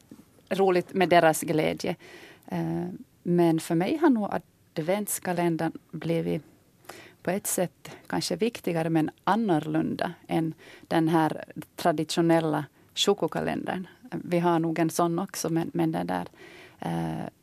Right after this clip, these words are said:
jag tänker just att vad är advent, att vänta på julen, att förbereda sig för det. Och, och jag tror att det är bra att man under, någon gång under året <laughs> då, då, då,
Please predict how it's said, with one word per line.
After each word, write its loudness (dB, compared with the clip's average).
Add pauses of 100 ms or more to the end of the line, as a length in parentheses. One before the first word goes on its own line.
(100)
jag -16
tänker -2
just -6
att -6
vad -4
är 0
advent, -4 (240)
att -8
vänta -6
på -8
julen, -4
att -10
förbereda -8
sig -8
för -8
det. -6 (520)
Och, -6
och -4 (680)
jag 2
tror -2
att -6
det 2
är 6
bra 4
att 0
man 4
under, 4 (420)
någon 6
gång 4
under 4
året -2
<laughs> -20
då, 2
då, 6
då, 4